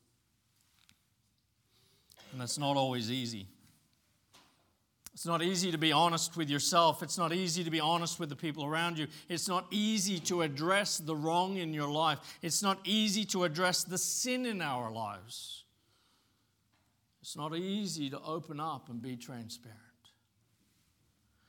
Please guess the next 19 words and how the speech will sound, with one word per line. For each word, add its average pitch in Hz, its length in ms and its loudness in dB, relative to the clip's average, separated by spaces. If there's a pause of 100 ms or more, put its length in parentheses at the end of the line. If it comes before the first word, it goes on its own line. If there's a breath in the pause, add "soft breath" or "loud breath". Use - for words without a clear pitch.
(120)
You 180 80 -4
see, 226 160 2
the 196 120 2
reality 185 840 8
is 196 300 4
that 170 120 -2
I 175 140 4
am 170 120 0
a 156 60 0
carefully 190 880 -2 (220 loud breath)
crafted 180 800 0 (260 loud breath)
character 170 840 0 (960)
that 180 160 4
is 170 200 4
perfectly 220 760 0
designed 180 680 4
to 175 120 -4
protect 180 500 -6
myself, 143 640 -6